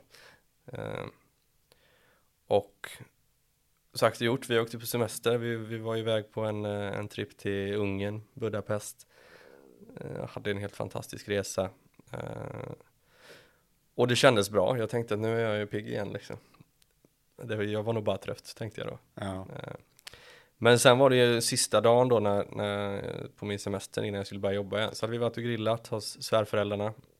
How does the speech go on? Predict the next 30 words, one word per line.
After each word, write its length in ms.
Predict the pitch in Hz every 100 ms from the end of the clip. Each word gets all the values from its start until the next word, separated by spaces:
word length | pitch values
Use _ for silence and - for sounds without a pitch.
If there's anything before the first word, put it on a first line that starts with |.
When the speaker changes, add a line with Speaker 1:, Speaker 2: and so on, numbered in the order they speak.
| _ _ _ _ _ _ _ _ _ - -
Speaker 1:
i 160 | 110 104
Nässjö, 440 | 110 107 - 110 123
en 80 | 110
halvtimme 380 | 107 - 104 107
härifrån. 380 | 104 - 104 117 _ _ - - - _ _ _ _
Och, 540 | - 98 - _ -
eh, 500 | 104 98 98 98 98
vi 80 | 98
skulle 180 | 101 104
åka 160 | 101 107
hem 200 | 104 104
därifrån. 480 | 104 98 104 107 - _ - _ _ _
Jag 160 | 101 104
satte 280 | 107 -
mig 60 | 104
i 40 |
förarsätet 680 | - 101 95 - 95 - -
och 80 | 104
vi 80 | 101
körde 300 | - 98 98
iväg. 400 | 98 104 110 - _ - - _ _ _ _ _ _ _ _ _
Och 540 | 104 101 101 98 95 - _ _ _ _ _ _ _ _ _ _ _
jag 140 | 120
kände 300 | 120 123 110
ju 80 | 107
ganska 220 | 113 117
snabbt 280 | 110 110 -
att 120 | 98
jag 160 | 101 104
in-, 220 | 107 107